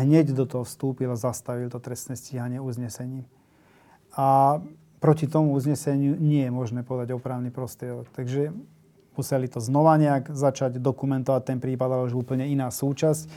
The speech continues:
A čuduj sa svetu, dospeli k tomu istému záveru. Takže to bolo opodstatnené aj vtedy. A dnes aj súd povedal, že to trestné stíhanie je dôvodné.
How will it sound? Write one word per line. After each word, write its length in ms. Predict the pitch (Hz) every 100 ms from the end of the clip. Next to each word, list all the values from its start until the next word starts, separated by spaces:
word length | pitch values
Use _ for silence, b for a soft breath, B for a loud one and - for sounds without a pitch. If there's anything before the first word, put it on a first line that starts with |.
| B B B B B
A 140 | 127
čuduj 260 | 196 165 131
sa 140 | 120
svetu, 340 | - 135 131
dospeli 400 | 127 123 - 123
k 80 | 120
tomu 300 | - 131 123
istému 340 | 113 - 127 123
záveru. 480 | 127 127 120 123 -
Takže 180 | 131 127
to 140 | -
bolo 240 | 160 160 143
opodstatnené 680 | 143 143 - 135 139 131
aj 80 | 123
vtedy. 160 | 143 143
A 80 | 151
dnes 160 | 165 175
aj 100 | 156
súd 380 | - 175 -
povedal, 340 | 135 127 123 123
že 140 | 123
to 100 | 127
trestné 400 | - 160 156 139
stíhanie 480 | - - 131 135 139 143
je 100 | 170
dôvodné. 720 | 151 127 131 127 123 135 127